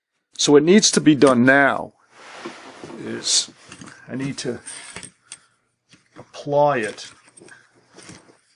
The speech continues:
to the end of my, my bracelet.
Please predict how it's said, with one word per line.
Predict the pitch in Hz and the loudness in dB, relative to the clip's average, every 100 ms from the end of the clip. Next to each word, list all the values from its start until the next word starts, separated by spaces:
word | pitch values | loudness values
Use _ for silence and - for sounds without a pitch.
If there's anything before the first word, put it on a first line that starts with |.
| _ - | _ -20
to | - | -16
the | 165 156 | -12 -10
end | 160 156 | -8 -8
of | 143 | -8
my, | 139 135 131 _ _ _ _ _ _ _ _ _ _ _ _ _ _ _ _ _ _ _ _ _ _ - | -8 -10 -12 _ _ _ _ _ _ _ _ _ _ _ _ _ _ _ _ _ _ _ _ _ _ -16
my | 127 | -10
bracelet. | 143 156 - - | -8 -8 -10 -18